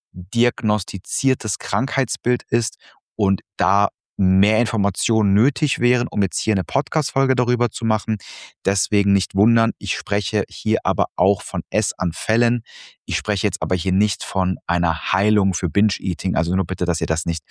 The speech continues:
missversteht. Zurück zur Folge, was ist Struktur? Also, Struktur ist ein System,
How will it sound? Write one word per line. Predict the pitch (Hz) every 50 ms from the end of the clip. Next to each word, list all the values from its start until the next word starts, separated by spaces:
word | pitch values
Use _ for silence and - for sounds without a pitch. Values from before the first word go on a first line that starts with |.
| - - - - _ _
missversteht. | - 98 135 135 - - 90 - - - - - - - _ - - - - - _ _ -
Zurück | - 170 190
zur | - - 160
Folge, | - - 151 156 151 160 160 - - _ _
was | - 110 117 - - - -
ist | 98 87 -
Struktur? | - - - 85 - - - - - 107 76 - - _ _ _ _ _ -
Also, | 104 107 98 - - -
Struktur | - - - 117 - - - - - 160 175 190 214 220 214 - - - - - _ _ -
ist | - 123 - - - _ _ _ _ -
ein | 107 110 113 113 - -
System, | 95 104 101 - - - - - - 135 139 147 165 175 190 208